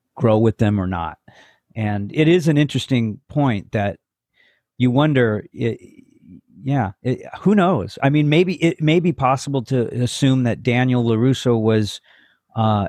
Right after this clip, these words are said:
ever since he won that tournament, um, it, it, you can, you can argue that his confidence was so high,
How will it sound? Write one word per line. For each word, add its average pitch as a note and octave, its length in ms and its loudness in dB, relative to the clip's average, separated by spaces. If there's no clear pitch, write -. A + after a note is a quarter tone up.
ever B2 240 -2
since B2 260 -2
he B2 120 2
won B2 340 2
that F2 320 -2
tournament, F#2 520 -4
um, F#2 400 -6
it, D3+ 240 0
it, D#3 260 0
you D#3+ 180 4
can, D3 200 0
you E3+ 120 4
can D3+ 140 2
argue C#3 280 2
that G#2+ 160 0
his A#2+ 140 -2
confidence B2+ 580 -2
was A2 140 -4
so A#2 200 0
high, G2 460 -6